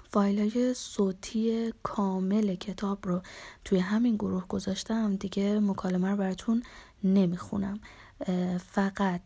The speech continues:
خط آخر یا در واقع ما قبل آخر کلمه فانتاستیک، همونطور که می‌بینید براش سینونیم نوشتم، به معنای فوق‌العاده، عالی، خیلی خوبه،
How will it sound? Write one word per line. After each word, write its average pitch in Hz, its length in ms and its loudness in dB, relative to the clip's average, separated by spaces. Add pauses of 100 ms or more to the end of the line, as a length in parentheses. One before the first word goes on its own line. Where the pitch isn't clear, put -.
خط - 440 -4
آخر 190 760 0
یا 180 280 0
در 180 180 -4
واقع 180 220 -2
ما 180 180 2
قبل 185 280 -4
آخر 190 400 0
کلمه 185 540 0
فانتاستیک، 190 880 -4
همونطور 185 320 -2
که 180 120 -4
می‌بینید 180 440 0
براش 180 280 -4
سینونیم 185 440 0
نوشتم، 214 540 -2 (520)
به 220 100 4
معنای 254 840 2
فوق‌العاده، 202 720 2
عالی، 185 500 0
خیلی 185 360 0
خوبه، 254 580 -2